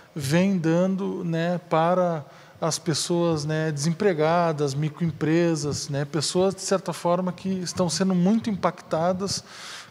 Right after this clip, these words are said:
com, com, com toda a pandemia, né,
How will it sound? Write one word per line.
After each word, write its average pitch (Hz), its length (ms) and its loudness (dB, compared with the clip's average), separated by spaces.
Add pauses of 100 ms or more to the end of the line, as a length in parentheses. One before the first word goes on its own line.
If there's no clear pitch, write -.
com, 180 920 0
com, 175 240 2
com 165 180 -2
toda 190 240 2
a 175 40 0
pandemia, 175 680 0
né, 160 400 -4